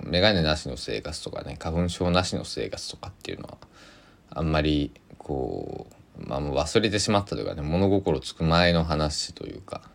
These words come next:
あれなんでね、えー、遠い記憶なんですけど、どう？あの、皆さん、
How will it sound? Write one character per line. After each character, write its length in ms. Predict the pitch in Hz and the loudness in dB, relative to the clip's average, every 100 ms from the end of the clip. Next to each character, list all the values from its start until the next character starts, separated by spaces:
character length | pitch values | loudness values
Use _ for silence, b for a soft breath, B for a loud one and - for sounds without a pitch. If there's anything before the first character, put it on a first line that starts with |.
| - | -8
あ 100 | 71 | -6
れ 100 | - | -4
な 140 | - | -8
ん 60 | - | -10
で 160 | - | -6
ね、 160 | 95 92 b b b b _ | -6 -6 b b b b _
え 1500 | - - 50 50 50 50 - - - - - - - - - - | -10 -8 -8 -10 -12 -12 -12 -14 -12 -14 -14 -14 -14 -14 -14 -16
ー、 80 | - - - - - - _ _ _ - _ _ - _ _ _ _ _ _ _ b b b b b b _ _ _ _ _ _ _ - - - _ - - - _ _ - _ - - | -18 -20 -20 -20 -20 -20 _ _ _ -20 _ _ -20 _ _ _ _ _ _ _ b b b b b b _ _ _ _ _ _ _ -20 -20 -20 _ -20 -20 -20 _ _ -20 _ -20 -4
遠 240 | - 82 | 2 4
い 60 | 76 | 4
記 140 | - | 2
憶 160 | 80 73 | 2 2
な 100 | 64 | -4
ん 60 | |
で 100 | - | -8
す 80 | - | -10
け 120 | - | -2
ど、 180 | - 117 - b b b b b b b b - - - | 2 2 0 b b b b b b b b -20 -16 -6
ど 380 | 156 151 98 110 | 4 6 6 4
う？ 60 | 143 | 2
あ 240 | 143 131 | 6 6
の、 160 | 113 110 | 6 4
皆 260 | 113 120 | 4 4
さ 140 | 92 78 | 4 0
ん、 160 | 69 | 0